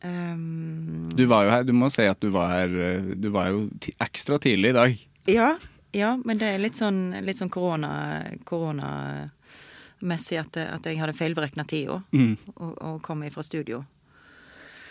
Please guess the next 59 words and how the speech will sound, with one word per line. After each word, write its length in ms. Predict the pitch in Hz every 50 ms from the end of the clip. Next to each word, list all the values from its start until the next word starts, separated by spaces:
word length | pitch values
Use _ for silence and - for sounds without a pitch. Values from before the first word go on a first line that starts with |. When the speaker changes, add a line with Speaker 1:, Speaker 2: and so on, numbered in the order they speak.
| - - - - - - - _ -
Speaker 1:
med 180 | 214 214 190
dubbing 480 | 214 220 208 165 185 208 240 277 311 - - -
på 120 | - 247 233
Ragnarok, 500 | 247 262 262 247 226 220 285 320 - - -
og 60 | 262 269
så 140 | - 269 269
hadde 160 | 262 254 254
jeg 40 | 247
tenkt 180 | 285 269 254 254
at 80 | 233 240
jeg 60 | 220
skulle 160 | - 247 226
være 140 | 226 214 208
her 60 | 202 202
klokka 180 | - 196 - 208
tre, 200 | - - 214 302
men 100 | 330 330 262
så 100 | - 269
var 60 | 247
det 100 | 233 214
jo 60 | - 208
klokka 80 | -
fire, 240 | - 233 233 233 202
men 100 | 202 254
da 120 | 262 330 285
var 80 | 294 269
det 80 | 226
jo 60 | 214 226
ingen 120 | 233 226 196
plass 160 | 220 220 -
å 60 | 202 180
være. 240 | 196 165 185 208 214 - - - - - -
Speaker 2:
Nei. 120 | 117 123 - -
Speaker 1:
Så 220 | - - - 240
jeg, 300 | 226 226 214 208 208 208
jeg 680 | - - 226 214 202 202 196 190 196 214 240 226 220 214
fikk 200 | 202 - 214 -
lov 140 | 214 202 180
å 60 | 180 175
sitte 240 | - 190 - 196 185
her 160 | 185 165 160
inne 220 | 160 160 151 143 - - - _ - _ _ - -
og, 220 | 185 175 175 175 175 - - -
og 120 | - -
tenke 300 | - 175 185 - - -
litt 200 | - - - -
før. 220 | - - - - - - _ _ - -
Det 80 | - -
var 160 | - 180 175
veldig 140 | 175 - -
fint. 320 | - - - - - - - -
Speaker 2:
Ja, 80 | - 110
for 100 | 113 110
du 60 | 107
var 80 | 107 110
stresset 380 | - - 139 - - - 98
for, 240 | - 107 101 98 95 95
altså, 300 | - 107 - 113 110 101
d-, 540 | 101 107 - - - - - 127 - 123